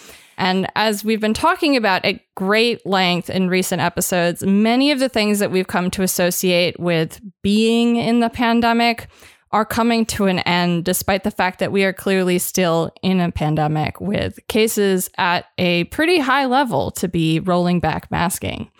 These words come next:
And the impetus for these recent shifts is less to do with changing science or new information that informs the underlying health principles of our approach to mitigation.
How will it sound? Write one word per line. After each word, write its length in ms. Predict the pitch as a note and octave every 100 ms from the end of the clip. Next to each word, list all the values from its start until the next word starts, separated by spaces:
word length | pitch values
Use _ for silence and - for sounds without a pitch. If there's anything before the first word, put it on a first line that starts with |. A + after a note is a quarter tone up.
| - - -
And 160 | - A3
the 80 | A3+
impetus 440 | C#4 G4+ F#4+ D4+
for 120 | B3
these 220 | A#3 A#3 G#3
recent 400 | A3+ A3+ A#3 G3
shifts 400 | - B3+ - B3
is 180 | A3
less 300 | G#3+ G#3 B3 -
to 120 | A3
do 340 | - A3 B3
with 160 | A3+ G#3+
changing 380 | A3 G3+ G3 G3
science 420 | F3 D#3 E3+ -
or 140 | F#3+
new 160 | F3+ F#3
information 680 | F3 F#3 F#3 F#3 - F#3 F3+
that 120 | F3
informs 640 | E3+ F3 - F3+ F3 E3+ -
the 160 | F3+
underlying 600 | F#3 F#3 F3+ F3 E3 D#3
health 320 | F#3 G3 F#3+
principles 500 | - G3 F#3+ F3+ E3+
of 80 | E3
our 160 | E3+ E3
approach 440 | E3 - F#3 -
to 100 | F#3
mitigation. 800 | F3 E3 A3 C#4 B3+ F#3 F3 F3